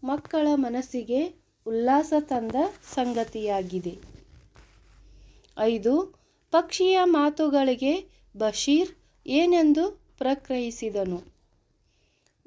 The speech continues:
ಮರದ ಬಗ್ಗೆ ಹೊಂದಿರುವ ಭಾವುಕತೆ, ಅಭಿಮಾನ ಬಗ್ಗೆ ಅಚ್ಚರಿ ಉಂಟಾಗುತ್ತಿದೆ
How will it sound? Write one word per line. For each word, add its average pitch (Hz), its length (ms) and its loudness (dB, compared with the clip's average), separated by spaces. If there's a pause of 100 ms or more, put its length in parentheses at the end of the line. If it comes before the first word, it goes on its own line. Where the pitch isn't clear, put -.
(140)
ಮರದ 294 400 4
ಬಗ್ಗೆ 277 520 0
ಹೊಂದಿರುವ 240 840 -4
ಭಾವುಕತೆ, 226 840 -2 (400)
ಅಭಿಮಾನ 277 600 2 (580)
ಬಗ್ಗೆ 220 360 -4
ಅಚ್ಚರಿ 240 580 -2
ಉಂಟಾಗುತ್ತಿದೆ 214 1080 -6